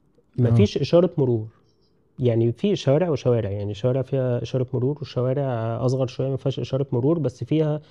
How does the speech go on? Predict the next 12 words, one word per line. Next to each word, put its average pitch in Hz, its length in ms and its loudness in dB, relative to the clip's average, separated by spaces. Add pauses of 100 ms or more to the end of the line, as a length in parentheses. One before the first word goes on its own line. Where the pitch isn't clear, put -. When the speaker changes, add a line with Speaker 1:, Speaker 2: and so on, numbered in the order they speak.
(240)
Speaker 2:
الخطوط 123 320 0
بتاعت 131 300 -2
المشاة 117 380 0
دي. 131 200 0 (520)
أنت 123 240 0
لو 131 220 4
بس 143 320 0
حط-، 120 180 -2
Speaker 1:
مم. 110 180 2 (140)
Speaker 2:
لو 117 300 2
بس 131 300 0
وقفت - 540 0